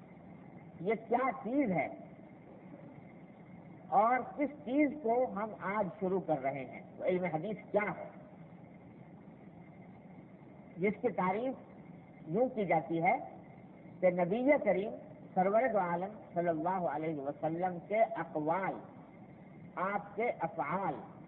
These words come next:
آپ کے احوال اور آپ کی تقریر کا مجموعہ ہے۔ آپ نے کیا بات ارشاد فرمائی،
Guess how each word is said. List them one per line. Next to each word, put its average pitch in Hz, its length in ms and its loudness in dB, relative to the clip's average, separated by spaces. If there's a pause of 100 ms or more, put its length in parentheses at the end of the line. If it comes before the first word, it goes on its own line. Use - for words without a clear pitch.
(520)
آپ 196 300 0
کے 233 160 2
احوال 160 680 -2 (760)
اور 220 260 4 (280)
آپ - 200 -4
کی 226 100 -8 (120)
تقریر 185 460 2 (400)
کا 214 100 2
مجموعہ 160 460 0 (100)
ہے۔ - 80 -16 (1900)
آپ 262 180 0
نے 277 120 2 (100)
کیا 233 240 4
بات 220 400 -2
ارشاد 202 480 -2
فرمائی، 170 340 2